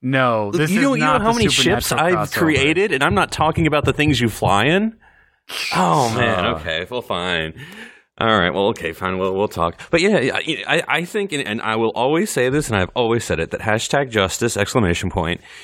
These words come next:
Speaker 2: is one of the best episodes of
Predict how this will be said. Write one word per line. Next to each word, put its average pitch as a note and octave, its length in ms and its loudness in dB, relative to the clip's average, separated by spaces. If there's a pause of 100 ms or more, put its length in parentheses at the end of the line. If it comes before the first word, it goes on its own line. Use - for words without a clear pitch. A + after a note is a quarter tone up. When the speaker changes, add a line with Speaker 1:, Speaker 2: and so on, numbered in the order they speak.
(160)
Speaker 2:
is C3 240 0
one A#2+ 180 2
of A2+ 80 -2
the A2 240 -2
best A2 480 -2
episodes F#2 880 -2 (300)
of F2 480 0